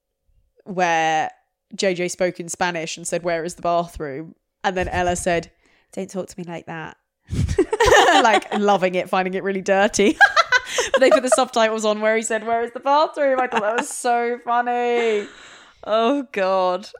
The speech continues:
Speaker 2: Um, we haven't talked about properly Luke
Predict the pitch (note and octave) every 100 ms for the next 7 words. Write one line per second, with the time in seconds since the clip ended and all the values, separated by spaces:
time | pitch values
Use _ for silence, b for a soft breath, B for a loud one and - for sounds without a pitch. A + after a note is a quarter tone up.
0 | _ F#3+ F3+ F3 F3 F3 E3+ - - -
1 | _ _ _ - G#3 A#3+ A#3 G#3 G#3+ F3+
2 | - - D#3+ D#3+ E3 D#3+ - _ _ _
3 | - D#3+ D3+ C#3+ F#3 b b b b -
4 | F3+ F3 D#3+ -